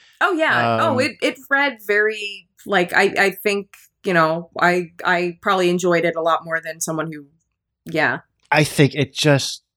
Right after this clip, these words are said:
Speaker 2: doesn't work as a movie, and it just falls short, and, and it, the changes it makes are all for the worse. And it's just, there's a lot, and I mean, this is true of any adapta-, of a lot of adaptations, not any adaptation. It's just,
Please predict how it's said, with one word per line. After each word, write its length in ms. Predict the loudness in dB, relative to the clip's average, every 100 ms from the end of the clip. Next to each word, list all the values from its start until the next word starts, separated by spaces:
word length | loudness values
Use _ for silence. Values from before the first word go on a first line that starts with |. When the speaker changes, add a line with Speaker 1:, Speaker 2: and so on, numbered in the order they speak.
| _
Speaker 2:
doesn't 380 | -2 0 0 0
work 280 | 2 2 2
as 120 | 0
a 80 | 2
movie, 440 | 2 0 0 0
and 120 | 0 -2
it 100 | -2
just 300 | -2 -4 -10 _ _ _ _ _ _ _ _ _ _ _ _ _ _
falls 420 | _ -2 2 2
short, 420 | 0 2 2 2 -2
and, 200 | -4 -4
and 220 | -4 -6
it, 120 | -8 -8
the 80 | -4
changes 480 | 2 2 2 2 0
it 100 | 0
makes 400 | 2 2 0 -2
are 140 | 0
all 160 | 0 -2
for 120 | -2
the 80 | -2
worse. 580 | -2 -4 -2 -4 -4 -8 _ _ _ _ _
And 580 | 0 2 4 2 -2 -6 -6
it's 280 | -6 -6 -6
just, 400 | -2 0 -2 -4
there's 160 | -4
a 60 | -2
lot, 400 | -2 0 0 0
and 100 | 0
I 40 | 2
mean, 100 | 0
this 80 | -4
is 80 |
true 180 | -6 -2
of 80 | 0
any 240 | 0 -2
adapta-, 540 | -6 -8 -10 -12 -14 -10
of 220 | -12 -12 _ _ _ -6
a 80 |
lot 260 | 0 4 4
of 100 | 4
adaptations, 540 | 0 -2 -8 -10 -6
not 100 | -6
any 200 | -6 -10
adaptation. 500 | -12 -16 -16 -16 -16 -18
It's 100 | -16
just, 240 | -16 -18